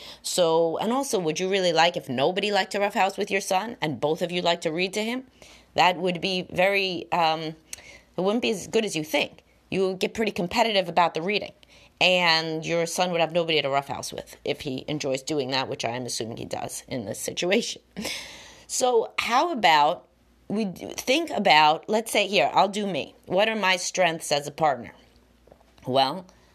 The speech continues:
I enjoy physical touch, which is good for when you have a partner that likes physical touch. That's a positive. I like to cook.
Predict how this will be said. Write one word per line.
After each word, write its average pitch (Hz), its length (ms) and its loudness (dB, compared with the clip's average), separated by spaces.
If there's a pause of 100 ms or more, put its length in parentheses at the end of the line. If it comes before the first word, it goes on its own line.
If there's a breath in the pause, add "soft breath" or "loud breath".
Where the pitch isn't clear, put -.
I 143 160 4
enjoy 160 360 2
physical 160 420 -2
touch, - 560 0 (640 soft breath)
which 135 280 -4
is 131 220 -2
good 139 300 0
for 127 240 -2
when 139 160 -2
you 139 60 -6
have 135 160 0
a 135 60 -14
partner 147 340 0
that 117 180 -6
likes 127 240 -4
physical 120 320 -8
touch. 135 400 -4
That's - 220 -2
a - 40 -12
positive. - 640 -6 (480 loud breath)
I 151 160 4
like 160 240 4
to 135 100 -2
cook. - 440 0